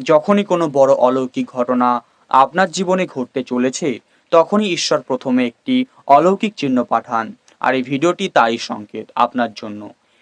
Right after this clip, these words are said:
এটি একটি আধ্যাত্মিক যুদ্ধের সূচনা, যেখানে আপনি প্রার্থনার মাধ্যমে নিজেকে, আপনার অতীত এবং আপনার কষ্টগুলিকে প্রভুর কাছে সমর্পণ করেন।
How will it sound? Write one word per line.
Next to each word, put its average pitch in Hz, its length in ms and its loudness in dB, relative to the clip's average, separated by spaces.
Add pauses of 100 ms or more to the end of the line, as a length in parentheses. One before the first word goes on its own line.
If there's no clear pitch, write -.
(120)
এটি 160 260 2
একটি 196 300 -4
আধ্যাত্মিক 131 680 0
যুদ্ধের 131 380 -4
সূচনা, 110 600 -10 (240)
যেখানে 208 420 0
আপনি 147 440 2
প্রার্থনার 123 540 -2
মাধ্যমে 143 640 -2 (260)
নিজেকে, 202 560 2 (380)
আপনার 170 540 2
অতীত 143 460 -2 (420)
এবং 131 300 -2
আপনার 127 500 0
কষ্টগুলিকে 165 720 -2
প্রভুর 131 380 -6
কাছে 120 280 -2
সমর্পণ 117 600 -8
করেন। 113 400 -4